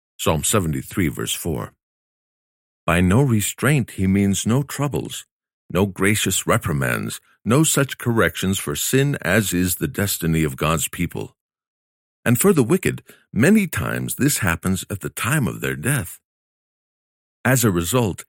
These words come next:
he adds this concerning the wicked. "They are not in trouble as other men, neither are they plagued like other men." Psalm seventy-three, verse five. "Therefore they are crowned with pride.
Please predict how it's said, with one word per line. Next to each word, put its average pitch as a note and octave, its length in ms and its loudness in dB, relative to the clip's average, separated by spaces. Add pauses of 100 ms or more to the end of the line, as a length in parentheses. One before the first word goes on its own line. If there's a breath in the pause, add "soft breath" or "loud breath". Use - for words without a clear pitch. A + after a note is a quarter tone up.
(100)
he C3 240 0
adds C3 440 2
this A2+ 380 2
concerning F2+ 560 0
the D2 120 -4
wicked. D2 440 -6 (720)
"They A2 120 4
are A2 100 4
not D3 300 2
in D2 120 0
trouble - 560 -6 (120)
as C2+ 240 -8
other F2+ 180 0
men, D#2+ 380 0 (440)
neither G2 420 0
are G#2 220 0
they C3 160 4
plagued C3 640 -2 (100)
like C2 220 -6
other D#2 220 0
men." C2+ 340 -2 (400)
Psalm C#2 300 -2
seventy-three, D#2 680 -2
verse B1 280 -2
five. A1+ 440 -6 (880)
"Therefore B2 440 2
they A2 180 4
are G#2 180 0
crowned G#2 520 2
with - 240 -2
pride. D2+ 500 -4